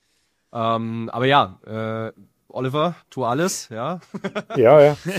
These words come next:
Speaker 2: Aber das Wichtige ist, und, und das erzählen wir auch gerade, wenn ich mit Adrian unterwegs bin, da sind wir uns ja zu hundert Prozent einig, dass wir potenziellen Investoren sagen, „Fangt einfach an.“ Also es, äh, ist jetzt nicht die große Rolle, ob ihr jetzt ein Prozent oder fünf Prozent nehmt,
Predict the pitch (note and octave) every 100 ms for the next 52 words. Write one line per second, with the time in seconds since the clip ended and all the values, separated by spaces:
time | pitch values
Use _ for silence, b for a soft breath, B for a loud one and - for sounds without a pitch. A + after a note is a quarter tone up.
0 | - E3+ D3 D#3+ F#3 G3+ F#3+ F#3 E3+ F#3
1 | E3+ D#3+ E3 C#3+ D3+ D#3 - D#3 E3+ D#3
2 | D3 C3+ - C3+ C3+ C3+ - B2+ - C#3
3 | C#3+ C3+ C3 B2+ A#2+ - A#2+ A#2+ A#2 B2+
4 | A#2+ A#2+ A#2+ - A#2 A2 A#2+ A2+ A#2 -
5 | A#2 A#2+ G#2+ G#2+ A#2 - B B B _
6 | A#2+ - A#2+ A#2 A#2+ - C3+ B2 A2 C3+
7 | B2 B2 A#2 A#2 - A2+ G#2+ G#2 - B2+
8 | B2+ G#2 G#2+ A2 A2 F#2 B B B -
9 | G#2+ B2 A#2+ - - D3+ C#3+ - - -
10 | D#3 - D3+ D#3 - C3+ C#3 D#3 D3 C3
11 | C#3 C3 B2 B2 C3 C3+ C#3 C3 B2+ A#2
12 | - D#3 D#3 - C#3+ - B2 B2+ D3